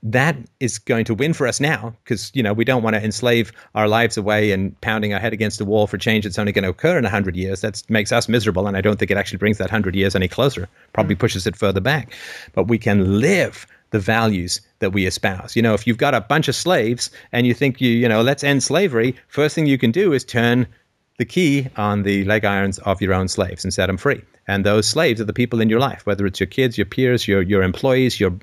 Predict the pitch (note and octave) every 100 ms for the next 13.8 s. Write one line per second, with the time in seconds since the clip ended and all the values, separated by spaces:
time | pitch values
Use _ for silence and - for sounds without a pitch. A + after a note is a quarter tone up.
0 | - A#2+ G2+ F3+ F3 - - - - _
1 | A2+ A#2 G#2+ A#2 A2+ - D#3+ D3 C#3 A2+
2 | G#2+ G#2 F#2+ - _ _ _ G2+ G2+ G2
3 | G2 - G2+ F#2+ - - G2+ G2 G2 G#2
4 | G2 F#2 F#2 G2 F2+ G2+ F#2+ F#2 C3+ C#3+
5 | C#3 B2+ - - - _ - G#2 G2+ G2+
6 | G2 F#2+ G2 F#2+ F#2+ F#2 G#2 A2+ A2+ _
7 | _ _ _ _ G2+ A2 A#2+ A2+ - -
8 | - - A#2+ - A#2 A2+ A2+ B2+ A2+ G#2
9 | - G2+ G2 G2 G2 G2 G2 _ A2+ G#2+
10 | B2 D3 A2 F#2 F#2+ G#2 G#2 - D#3 F2+
11 | E2+ G2 D#2+ - - - - _ G2 F#2+
12 | G2+ F#2+ G#2+ F#2+ F#2 F2 - _ A#2 A#2+
13 | C#3 A2 A#2 G#2 A2 G#2+ A2 A2